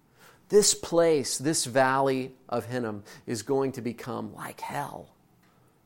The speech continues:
And he's standing there with this potter's earthenware flask in his hand, saying all of this. And he rounds out the sermon by saying, "This here place that you see behind me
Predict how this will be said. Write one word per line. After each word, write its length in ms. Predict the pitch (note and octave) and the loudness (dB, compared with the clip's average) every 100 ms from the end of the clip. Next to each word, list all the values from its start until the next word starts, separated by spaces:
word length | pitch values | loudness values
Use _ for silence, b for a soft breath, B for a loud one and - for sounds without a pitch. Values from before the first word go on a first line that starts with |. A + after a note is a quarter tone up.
| _ _ _ b - | _ _ _ b -2
And 100 | D#3+ | 2
he's 140 | D3+ | 4
standing 580 | - - G#3+ A#3+ A3+ F3+ | 4 6 8 8 8 6
there 220 | D3+ C3+ | 8 8
with 340 | C#3 C3 - - | 6 4 -4 2
this 180 | E3+ E3 | 4 4
potter's 600 | - - G3 G#3+ G#3 A3 | 2 10 10 12 8 6
earthenware 540 | G3+ A3 A3+ G#3+ G3+ F#3 | 8 10 10 8 6 4
flask 560 | - F3 F3 F#3+ - | 2 4 6 4 2
in 80 | E3+ | 0
his 160 | C#3+ - | 0 -2
hand, 300 | F3+ D#3+ C3 | 0 0 0
saying 480 | - G3 G3 G3 D#3+ | 2 2 4 4 6
all 200 | C3 B2 | 4 4
of 80 | |
this. 240 | A#2 A#2 - B - | 2 -2 -4 B 4
And 120 | D#3+ | 6
he 60 | D#3 | 6
rounds 460 | D#3 G#3+ C#4 A#3+ | 8 8 8 6
out 260 | A3+ A3+ D#3+ | 8 8 6
the 80 | D3+ | 0
sermon 400 | - G3 F3+ D3+ | 2 2 4 6
by 160 | D3+ | 6
saying, 380 | D3 F3+ D#3 C#3+ B B | 6 2 2 0 B B
"This 360 | C#3+ C4+ D#4 - | 0 2 2 2
here 220 | C#4 C#4 | 2 2
place 480 | - B3+ B3 G3 - | 2 4 6 4 2
that 120 | E3 | -4
you 200 | F#3 A3+ | -2 -2
see 300 | A3+ A3+ A3+ | 0 0 0
behind 500 | G3 D#3 F#3 F#3 E3+ | 0 2 2 2 0
me 300 | C3+ A2 F#2+ | -2 -4 -8